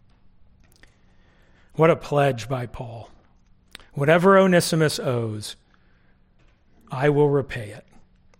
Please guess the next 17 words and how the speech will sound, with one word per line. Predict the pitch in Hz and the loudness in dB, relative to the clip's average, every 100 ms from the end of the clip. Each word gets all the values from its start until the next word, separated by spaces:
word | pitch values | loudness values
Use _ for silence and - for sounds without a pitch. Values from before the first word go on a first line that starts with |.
| _ - - _ | _ -20 -20 _
And | 139 151 | -2 0
then | 151 | 2
that | 147 156 | 2 2
leads | 147 139 127 - | 2 0 -2 -6
to | 143 131 | -4 -4
Paul's | 123 147 139 135 | 0 2 2 2
affirmation. | 135 123 135 127 127 123 123 117 - _ _ _ _ _ _ _ _ - - | 0 -2 -6 -4 -4 -4 -6 -12 -20 _ _ _ _ _ _ _ _ -20 -10
Number | 135 135 127 | -6 -4 -4
three, | - 156 147 120 117 - - - - - | -4 0 0 0 -4 -10 -20 -20 -20 -12
Paul's | - 160 143 | 2 2 4
affirmation. | 147 143 151 139 127 - 131 117 | 4 2 0 -2 -2 -4 -8 -2
Philemon's | 160 147 151 175 196 214 196 | 2 2 4 4 4 4 2
consent | - 208 190 - - 202 139 165 - - - - - - | 0 0 0 0 2 2 0 -4 -12 -20 -20 -20 -20 -6
would | 156 151 127 | 0 0 -2
truly | - - 190 208 180 147 135 139 | -8 0 4 6 6 4 0 -2
bless | 123 147 151 135 - - - _ | -2 2 2 2 -2 -8 -10 _
Paul. | - 131 120 110 113 | -10 -10 -10 -14 -20